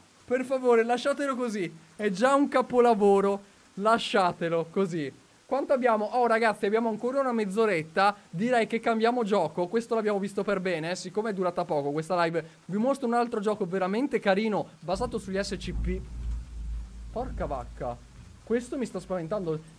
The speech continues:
Sta arrivando un temporale incredibile. Ha tirato una stecca incredibile fuori dalla finestra. Speriamo non mi salti la corrente, ragazzi. Se esplodo, accontentatevi di questo gameplay. Ce l'abbiamo fatta! Mamma mia!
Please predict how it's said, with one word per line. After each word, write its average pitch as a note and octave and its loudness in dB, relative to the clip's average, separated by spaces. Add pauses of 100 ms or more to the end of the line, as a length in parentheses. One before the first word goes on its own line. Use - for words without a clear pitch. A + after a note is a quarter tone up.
(220)
Sta - 0
arrivando A#3+ 2
un G#3 -2
temporale A3 0
incredibile. D#3+ -4
Ha C#3 -2
tirato G3 -8
una E3 -4
stecca F#3+ -8 (280)
incredibile F3 -4
fuori D3 -4
dalla C#3 -2
finestra. B2+ -6 (420)
Speriamo A#3+ 2
non C4+ 2
mi B3 0
salti B3 0
la B3 4
corrente, A#3+ 2
ragazzi. F3 2
Se A#3+ -2
esplodo, G3 0 (180)
accontentatevi G#3+ -2
di G#3+ -8
questo G3 -6
gameplay. F#3+ -4 (520)
Ce C#4+ -4
l'abbiamo E4 2
fatta! E4 0 (640)
Mamma C#4+ 0
mia! F#3 2